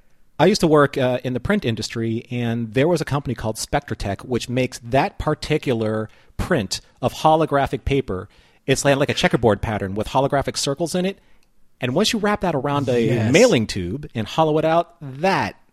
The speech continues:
Speaker 1: is how you make the perfect space bouquet, bouquet wrapper.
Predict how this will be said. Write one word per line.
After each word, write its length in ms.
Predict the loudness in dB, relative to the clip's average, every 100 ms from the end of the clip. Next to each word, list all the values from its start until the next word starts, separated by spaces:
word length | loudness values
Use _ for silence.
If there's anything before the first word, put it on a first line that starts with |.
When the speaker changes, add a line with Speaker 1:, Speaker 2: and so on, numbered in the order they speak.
| -8
Speaker 1:
is 200 | -8 -6
how 220 | -4 -2
you 200 | -2 -2
make 260 | -2 -4 2
the 160 | 2
perfect 760 | 2 0 0 -4 -4 -10 -12 -18 -20 -20 -18
space 580 | -14 -4 -2 -2 -4 -10
bouquet, 640 | -6 -4 -4 -4 -10 -8
bouquet 300 | -4 -2 -2
wrapper. 380 | -4 -6 -10 -16